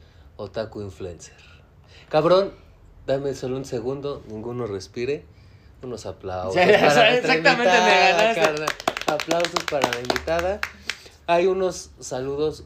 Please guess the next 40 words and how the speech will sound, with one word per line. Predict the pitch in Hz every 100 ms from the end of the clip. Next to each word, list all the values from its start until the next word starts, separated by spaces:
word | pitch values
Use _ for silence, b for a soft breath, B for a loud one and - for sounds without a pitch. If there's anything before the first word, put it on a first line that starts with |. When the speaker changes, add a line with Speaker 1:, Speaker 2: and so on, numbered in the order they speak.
| -
Speaker 1:
super | - 139 127 113
mega | 113 110 113
hiper | 107 120 104
recontra | 104 - 98 101
mega | 98 101 98
especiales | 95 - 95 117 117 120
también | 101 98 113 -
para | 117 98
Sofía | 95 98 110
Guzmán. | 98 95 95 107 117 -
Muchas | 95 - 95
gracias, | 90 95 95 101 110 113 - -
muy | 92
linda, | 92 104 110 117 117 B B
Speaker 2:
Síguenos | - 120 143
Speaker 1:
muy | 135
atenta. | 110
Speaker 2:
escuchando. | 139 113 147 131 131
Speaker 1:
Un | 139 135
saludo, | 147 131 135 139
un | 135 131
abrazo | 117 113 120 - 143 -
Speaker 2:
Linda | 127 123 113
waifu. | 107 120 131 165 - -
Speaker 1:
y | 131
un | 135 147 - - -
beso | 139 147 - 160 160 -
de |
parte | 110 131 127 - 131
de | 113
O | 110
V | 110 113
H. | 113 -
Muchas | 117 117 113
gracias, | 98 104 104 117
Sofía. | 120 - 156 190 - B B B B B - -
Y | 131
sin | 123 117
más | 127 123
dilación | 120 113 147 165